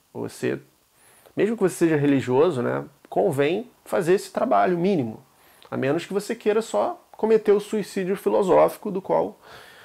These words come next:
se referia Camus. E o mesmo serve pra história de Tomé, por exemplo. Não é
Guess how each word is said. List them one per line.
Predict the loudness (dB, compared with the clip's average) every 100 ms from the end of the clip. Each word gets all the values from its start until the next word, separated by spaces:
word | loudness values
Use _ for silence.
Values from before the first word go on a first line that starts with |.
| -20 _
se | -4
referia | -2 -2 -2 0 0
Camus. | -2 0 2 2 -2 _ _ _ -20 -20 -20 -20 -20 -20 _ -4
E | -2 0 0 0 0 0 -4 -6
o | -4
mesmo | -2 -4 -4
serve | 0 0 0
pra | -2
história | -4 0 0
de | 0
Tomé, | -2 0 0
por | -2 -6
exemplo. | -8 -10 -16 _ _ _ _ _ _
Não | -10 -4 -2
é | 0 -2